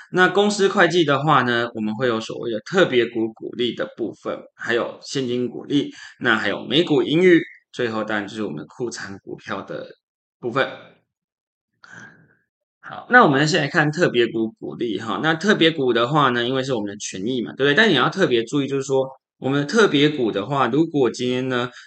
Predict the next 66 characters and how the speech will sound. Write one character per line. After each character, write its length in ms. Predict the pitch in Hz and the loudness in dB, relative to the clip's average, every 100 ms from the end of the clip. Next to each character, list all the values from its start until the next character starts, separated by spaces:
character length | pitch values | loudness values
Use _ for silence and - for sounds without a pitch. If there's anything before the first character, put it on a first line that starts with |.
| - | -6
你 120 | 113 | -4
是 160 | 107 | -2
强 420 | 160 - 104 104 127 | -4 -4 -4 -6 -4
制 220 | 185 160 | 0 0
赎 320 | - 104 117 | 0 -4 -6
回 160 | 117 101 | -4 -6
的 100 | - | -6
特 280 | - 185 | -4 -2
别 180 | 151 117 | -2 -2
股， 240 | 110 101 - _ _ _ - | -2 -2 -4 _ _ _ 2
或 200 | 247 147 | 6 6
者 60 | |
是 220 | 113 170 160 - | 4 2 2 0
可 300 | - 123 104 | -4 0 0
卖 280 | 127 185 139 110 | 2 2 2 0
回 120 | 104 | -4
的 100 | 107 | -4
特 240 | - 139 | -2 -2
别 180 | 123 101 | 0 -4
股 200 | 101 - - | -6 -10 -14
的 60 | 117 | -4
话， 200 | 127 110 - - - | -2 -2 -4 -18 -8
那 100 | 165 | 0
要 80 | 180 | 2
特 160 | 208 156 | 2 2
别 140 | 143 | 2
注 160 | 143 156 | 2 2
意 40 | |
这 140 | 151 | 2
个 140 | 160 147 | 0 -2
特 200 | 170 180 | -2 0
别 160 | 135 | 2
股 160 | 131 110 | 0 -2
的 120 | - | -6
话， 200 | 120 127 - - _ | 0 0 0 -8 _
我 80 | 113 | -4
们 80 | 123 | 0
在 100 | 160 | 0
处 300 | - 120 151 | -2 -2 0
理 120 | 120 | 0
上 240 | - 135 | 0 0
面 160 | 131 123 | 0 -2
的 120 | 107 | -2
话， 240 | 123 98 | -2 -2
是 180 | - - | -2 0
要 100 | 135 | 2
把 200 | 123 - | 2 -2
它 100 | 107 | -8
放 180 | 113 131 | -4 -2
在 140 | 110 107 | -2 -6
负 160 | - 180 | -2 -2
债 240 | - 170 113 | 2 2 2
的 180 | 113 120 | -2 -2
哈， 140 | 127 | -2
因 80 | 196 | 0
为 60 | |
你 100 | 143 | -2
是 100 | 120 | -4
强 300 | 147 127 117 | -6 -4 -4
制 180 | 156 196 | -2 2
要 140 | 170 151 | 4 2
把 100 | 110 | 0
它 140 | 117 | -2
买 160 | 120 - | -2 -4
回 100 | - | -2
来， 160 | 135 127 | 0 0